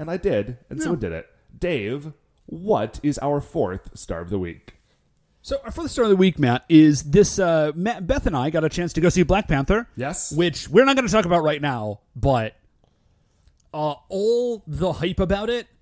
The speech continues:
Speaker 2: is a hundred percent deserved. It's incredible.
Speaker 1: Nice. I have not yet seen it because I was spending my movie time watching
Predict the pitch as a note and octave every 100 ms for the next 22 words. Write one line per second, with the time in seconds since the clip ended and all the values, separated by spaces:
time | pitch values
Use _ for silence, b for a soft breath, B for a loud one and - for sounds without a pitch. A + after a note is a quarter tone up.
0 | _ - E3 D#3 C3 B2+ - C#3 F3+ G#3
1 | D#3+ E3 C3+ A#2 A2+ A2 G#2+ - - D3
2 | - - _ - D#3+ C#3 C3 G2 E2+ C3
3 | D3+ C3+ B2+ C3 A2 - A#2+ A#2+ A2+ A2+
4 | B2 A2 A2 - A2+ - A#2 A2 A2+ G#2+
5 | G#2 G2+ G#2 G#2 F#2+ F#2 F#2 F#2+